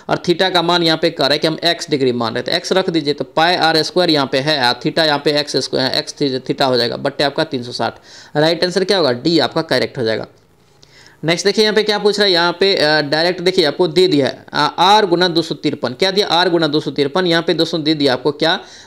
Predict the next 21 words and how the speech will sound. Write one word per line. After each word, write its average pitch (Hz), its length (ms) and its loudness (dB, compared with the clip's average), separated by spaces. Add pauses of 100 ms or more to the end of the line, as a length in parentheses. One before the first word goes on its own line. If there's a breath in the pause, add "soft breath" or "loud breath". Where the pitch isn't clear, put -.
तो 170 140 4
यहाँ 170 220 2
पे 190 180 4
दो 170 180 0
सौ 180 140 -2
तिरपन, 190 420 0
यहाँ 156 220 0
पे 185 80 2
और 160 160 2
दो, 143 120 0
अ, 151 140 2
चार 156 260 0
सौ 156 120 -4
चौवालीस। 123 420 0
तो - 60 -6
सीधा 185 320 2
यहाँ 185 120 2
पे 185 120 0
आर 175 280 2
हो 180 60 4
जाएगा, 180 260 2